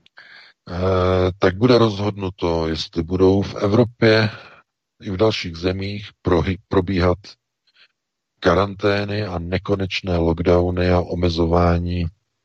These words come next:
pohybu osob, anebo to bude odloženo o čtyři roky později na skončení mandátu Donalda Trumpa. Donald Trump,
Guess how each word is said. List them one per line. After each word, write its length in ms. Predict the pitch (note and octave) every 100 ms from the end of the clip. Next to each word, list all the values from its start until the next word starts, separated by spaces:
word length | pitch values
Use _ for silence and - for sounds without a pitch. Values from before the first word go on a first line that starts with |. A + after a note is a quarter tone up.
| _ E2+ E2+ E2+ E2
pohybu 480 | - E2+ F2+ E2+ E2+
osob, 340 | F2 - A2 A2+ - - _ _ _ _ _ _ _ - - -
anebo 440 | F2+ G2 A2+ B2+
to 140 | B2 G#2
bude 240 | G#2 G#2+ -
odloženo 1000 | - G2 G#2 A2 F#2 G2 F#2+ F#2+ F2+ F#2 - _ _ _ _ _ _ _ -
o 140 | -
čtyři 420 | - - G2 F#2+
roky 260 | F#2 - E2+
později 520 | - F2+ E2+ F2+ F#2+ F#2
na 100 | E2+
skončení 600 | - F#2 F2+ - F#2+ F2
mandátu 640 | E2 E2+ F#2 F#2 F2+ G2+
Donalda 400 | E2+ D#2+ D#2 D#2+
Trumpa. 400 | D#2 F2 D#2+ - - _ _ _ _ _ _ _ _ _ _ _ _ _ - - - - - _
Donald 380 | - C3+ D#3+ -
Trump, 360 | - A#2 B2+